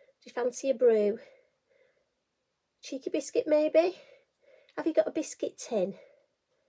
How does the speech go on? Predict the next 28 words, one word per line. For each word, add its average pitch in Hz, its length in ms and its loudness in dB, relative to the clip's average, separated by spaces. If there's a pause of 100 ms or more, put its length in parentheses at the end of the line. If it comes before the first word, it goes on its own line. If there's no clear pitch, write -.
(520)
Is - 100 -16
that 240 140 -2
one 254 160 4
of 240 60 4
those 247 220 2
things? 226 260 2
Do - 80 -4
you 240 60 0
have - 100 -4
one 214 140 2
in 190 100 0
your 180 240 0
house? - 480 -10 (600)
It's - 100 -14
a 226 40 -4
bit 247 120 10
like 220 180 -4
a 196 40 -14
button 226 460 -6
tin, 180 260 -6
isn't 208 260 -4
it? 175 60 -4
Have 214 100 -8
you 269 80 -6
got 277 140 2
a 247 40 -8
button 254 460 -8
tin? - 380 -8